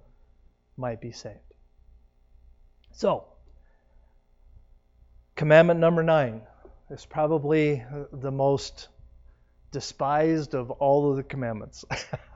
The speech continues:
<laughs> if, if I could say that. It's the one that we all know we need, and it's the one that we all struggle trying to develop in our lives.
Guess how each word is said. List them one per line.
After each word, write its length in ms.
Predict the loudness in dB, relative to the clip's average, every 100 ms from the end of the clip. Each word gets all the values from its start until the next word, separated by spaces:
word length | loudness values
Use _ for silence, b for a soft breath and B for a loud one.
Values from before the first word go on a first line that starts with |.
| -16
<laughs> 640 | -12 -12 -14 -20 -20 -10
if, 200 | -8 -6 -8 -6
if 180 | -4
I 120 | -4 -6
could 180 | -10
say 120 | -14 -16
that. 260 | -16 -20 -20 -20 -20 _ _ _ _ _ _ _ _
It's 200 | -8 -6
the 120 | -8
one 320 | -4 -2 -2 -2
that 160 | -4
we 180 | -4 -4
all 260 | -2 0 0
know 220 | 2 0
we 200 | 0 -6
need, 360 | -8 -10 -14 -18 _ _ _ _ _ _ _ _ _ _ -20 _
and 100 | -10
it's 200 | -10 -10
the 120 | -8 -4
one 260 | -2 -2
that 140 | -2 -4
we 160 | -4
all 640 | 2 8 8 8 4 -8 -20 -20 -20 -20 -20 -20
struggle 840 | -18 -12 2 4 6 4 2 0 -8 _ -20 -20 -20 -20
trying 400 | -6 -4 -4 -6
to 180 | -8 -10
develop 580 | -10 -10 -6 -4 -6 -8
in 80 | -12
our 120 | -12
lives. 480 | -12 -16 -20 -20